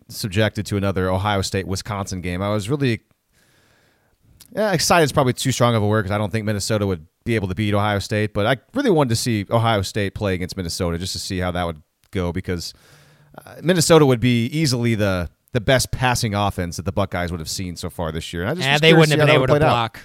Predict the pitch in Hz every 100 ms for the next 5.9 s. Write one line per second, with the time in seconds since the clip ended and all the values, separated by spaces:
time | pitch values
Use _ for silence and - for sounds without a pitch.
0 | _ - 180 160 147 131 117 127 117 117
1 | 110 113 107 - 113 113 - 107 104 107
2 | 143 156 - - 170 175 156 151 143 135
3 | 127 131 123 127 - 123 117 - 123 120
4 | 143 135 - 87 87 82 - _ _ _
5 | _ - 160 156 _ _ 160 160